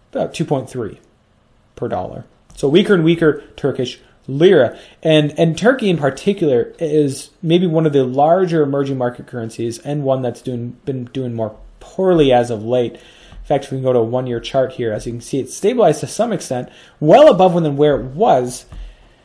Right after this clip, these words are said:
but recently has been reversing to the upside in terms of, of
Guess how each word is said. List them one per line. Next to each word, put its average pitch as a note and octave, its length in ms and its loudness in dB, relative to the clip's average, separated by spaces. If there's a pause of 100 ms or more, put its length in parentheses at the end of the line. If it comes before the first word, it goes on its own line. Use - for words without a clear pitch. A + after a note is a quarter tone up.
(400)
but - 440 0 (260)
recently D#3+ 460 0
has B2+ 200 -4
been B2+ 140 -6
reversing A2+ 380 -6
to A2+ 100 -14
the A2 140 -2
upside G2+ 360 -6
in G2+ 100 -12
terms G#2 280 -12
of, G2+ 220 -12
of G#2 300 -16